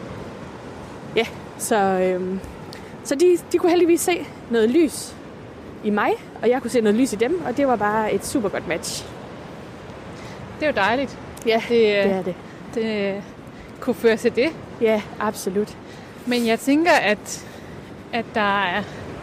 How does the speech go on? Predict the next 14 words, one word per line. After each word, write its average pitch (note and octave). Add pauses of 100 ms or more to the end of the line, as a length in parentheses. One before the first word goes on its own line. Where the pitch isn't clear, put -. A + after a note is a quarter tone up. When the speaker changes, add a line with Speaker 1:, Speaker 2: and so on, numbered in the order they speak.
(800)
Speaker 2:
er B3+
mange, A#3
der G3+ (320)
også D4+
lidt C4+
kæmper C4
med A3
det A#3+
her A3+
med G#3+ (180)
Speaker 1:
Ja. E3+ (680)
Speaker 2:
at A3
finde... A#3
Øh, G3+